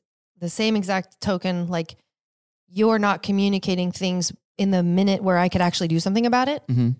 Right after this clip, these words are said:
Speaker 1: I start arguing about, "Well, why didn't you?"
Speaker 2: Right.
Speaker 1: Like, you know, it's like a compounding cycle of unhelpfulness
Speaker 2: Right.
Speaker 1: even. But going back to what I was saying, like, yes, Tough and I need someone to say,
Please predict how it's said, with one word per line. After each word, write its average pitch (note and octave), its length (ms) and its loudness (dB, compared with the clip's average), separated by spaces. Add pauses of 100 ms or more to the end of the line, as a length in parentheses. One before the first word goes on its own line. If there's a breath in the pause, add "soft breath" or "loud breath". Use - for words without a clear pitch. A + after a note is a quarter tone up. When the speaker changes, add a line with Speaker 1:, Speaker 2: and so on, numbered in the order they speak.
(100)
Speaker 1:
I G3 80 2
start G#3 260 2
arguing G3 440 0
about, F3+ 340 0
"Well, F#3 160 4
why F#3 180 4
didn't G3+ 300 2
you?" B3 320 2
Speaker 2:
Right. A3 220 6
Speaker 1:
Like, G3+ 80 -2
you A#3+ 80 4
know, A#3+ 100 4
it's A3+ 180 0
like A3 140 0
a E3+ 240 0 (540)
compounding G3+ 560 4
cycle D#3+ 540 -2 (640)
of F3+ 140 2
unhelpfulness D#3 920 -4
Speaker 2:
Right. A#2 240 0
Speaker 1:
even. E3 360 -2
But F#3+ 160 0
going G#3 240 2
back G3+ 200 2
to - 60 -6
what G3 120 0
I F#3 40 0
was F3 140 0
saying, F3 240 -2
like, E3 240 -6
yes, E3 300 -4
Tough G#3 240 -2
and B3 120 0
I F3 260 2 (500 soft breath)
need A3+ 360 0
someone G3+ 320 -2
to G3 100 -6
say, D3+ 420 0